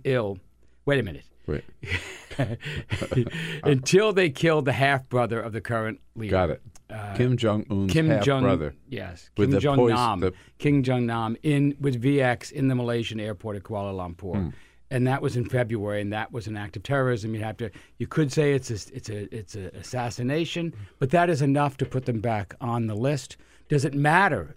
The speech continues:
Speaker 1: that they're on the list? And the answer is not much. There aren't many more sanctions that we can put on them now than we could before they were on the list. Interestingly, the, the, the kinds of sanctions it opens up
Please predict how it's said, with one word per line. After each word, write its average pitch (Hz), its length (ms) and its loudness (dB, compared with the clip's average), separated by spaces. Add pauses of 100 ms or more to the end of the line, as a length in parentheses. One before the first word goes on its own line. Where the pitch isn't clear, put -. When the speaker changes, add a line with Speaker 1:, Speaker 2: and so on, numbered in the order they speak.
(120)
Speaker 1:
that 110 160 -8
they're 107 180 -6
on 98 160 -6
the 92 100 -8
list? 92 440 -10
And 123 180 -6
the 127 120 -2
answer 135 280 -2
is 127 120 -2
not 160 200 -2
much. 135 540 -4 (480)
There 127 160 0
aren't 135 240 0
many 135 180 0
more 131 220 2
sanctions 123 520 -2
that 113 120 -4
we 104 80 -6
can 101 180 -8
put 113 120 -6
on 110 160 -4
them 104 120 -4
now 101 580 -4 (420)
than 113 280 -4
we 101 120 -6
could 117 280 -2
before 135 400 0
they 123 120 0
were 110 120 -2
on 107 120 -4
the 107 100 -6
list. 104 320 -8
Interestingly, 139 640 -2
the, 110 180 -4 (380)
the, 127 240 2
the 131 120 -2
kinds 156 480 0
of 131 120 -4
sanctions 127 480 -2
it 110 100 -6
opens 107 460 -6
up 127 240 0